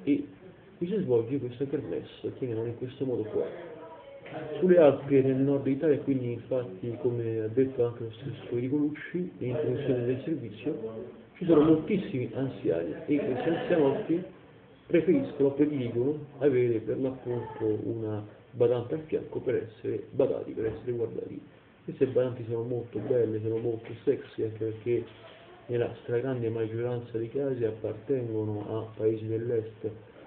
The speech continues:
dell'Europa, come detto poc'anzi, quindi abbiamo una regionalità che nello specifico è quella che si trova nella parte est della Europa, e qui ci sono,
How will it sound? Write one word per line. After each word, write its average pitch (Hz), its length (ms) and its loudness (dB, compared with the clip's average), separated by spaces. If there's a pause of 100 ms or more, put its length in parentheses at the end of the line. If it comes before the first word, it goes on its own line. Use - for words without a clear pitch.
(180)
dell'Europa, 143 680 6
come 110 240 -2
detto 117 180 -2
poc'anzi, 135 560 -4
quindi 110 180 -4
abbiamo 110 400 -2
una 110 480 -4 (760)
regionalità 120 1080 2
che 131 340 2 (540)
nello 120 320 -2
specifico 113 720 -4
è 120 280 2
quella 117 500 -2
che 127 280 -2 (680)
si - 80 -8
trova 117 340 4
nella 107 240 0
parte 120 760 0
est 117 500 0 (560)
della 110 340 0
Europa, 147 600 -2
e 156 160 0
qui 139 120 -8 (120)
ci 143 160 -4
sono, 110 340 -2